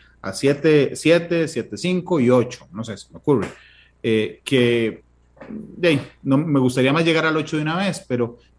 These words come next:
creo que sería una muy buena señal,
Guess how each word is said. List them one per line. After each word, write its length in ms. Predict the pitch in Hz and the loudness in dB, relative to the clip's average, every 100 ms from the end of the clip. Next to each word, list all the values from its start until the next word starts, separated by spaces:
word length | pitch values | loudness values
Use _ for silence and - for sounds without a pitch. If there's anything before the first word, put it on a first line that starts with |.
| - | -2
creo 380 | 147 147 160 165 | 2 4 4 2
que 100 | 170 | -2
sería 220 | 175 175 | 0 0
una 140 | 175 | 0
muy 280 | 170 165 175 | -2 -2 -2
buena 720 | 156 165 165 165 165 135 - _ | -2 -2 0 0 0 -2 -4 _
señal, 720 | - - 117 131 143 180 226 | -12 -4 0 2 2 -2 -6